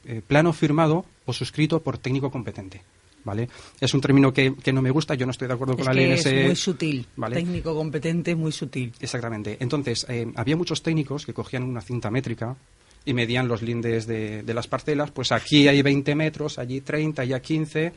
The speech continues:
Speaker 2: Y ya está.
Speaker 1: y dibujaban la parcela. Luego se iban al plano de catastro que está georreferenciado, pero el de ellos no. Eh, georreferenciar, mm, eh, es, mm, en Word, cuando nosotros cogemos los textos, ¿vale?
Speaker 2: Sí.
Speaker 1: Hacemos control C y control V, copia-pega.
Speaker 2: Sí.
Speaker 1: Un copia-pega.
Speaker 2: Sí.
Speaker 1: Pues digamos que geo-,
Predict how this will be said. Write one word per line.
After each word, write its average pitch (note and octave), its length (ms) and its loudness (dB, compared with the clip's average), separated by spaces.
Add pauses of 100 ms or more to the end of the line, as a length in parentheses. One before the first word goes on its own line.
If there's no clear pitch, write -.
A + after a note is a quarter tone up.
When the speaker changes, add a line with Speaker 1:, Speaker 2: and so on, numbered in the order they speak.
Speaker 2:
Y D#3+ 80 -6
ya D#3 100 -4
está. E3+ 280 -8
Speaker 1:
y D#3+ 60 6
dibujaban C#3+ 340 2
la A#2+ 80 2
parcela. - 420 -8 (440)
Luego C3 180 0
se D3+ 140 -2
iban B2 160 0
al G2 100 -4
plano A#2 300 0
de B2+ 100 -2
catastro B2 420 -4
que - 80 -8
está A2 140 -6
georreferenciado, C3 640 -2
pero D3 180 0
el A#2+ 60 2
de B2 80 0
ellos C#3+ 220 -2
no. C3+ 180 -4 (760)
Eh, D3+ 120 2
georreferenciar, D3 840 2
mm, C#3+ 360 -2 (220)
eh, D#3 220 -2
es, F#3 160 -2
mm, D#3+ 80 -10 (440)
en C3+ 140 0
Word, F#3 200 4 (160)
cuando C#3 200 4
nosotros C#3+ 300 0
cogemos D#3+ 260 -4
los C3+ 160 -4
textos, - 480 -10 (160)
¿vale? C#3+ 180 -2
Speaker 2:
Sí. - 100 -6
Speaker 1:
Hacemos B2 400 0
control G#3 440 2
C G#3 200 2
y G#3 40 6
control E3+ 300 2
V, C3 120 0
copia-pega. A2+ 480 -2 (120)
Speaker 2:
Sí. F#3 260 -4
Speaker 1:
Un C#3+ 60 -2
copia-pega. C3 560 -2
Speaker 2:
Sí. - 140 -10
Speaker 1:
Pues C3+ 180 -2
digamos E3+ 380 -6
que D3+ 100 -10
geo-, C#3 180 -6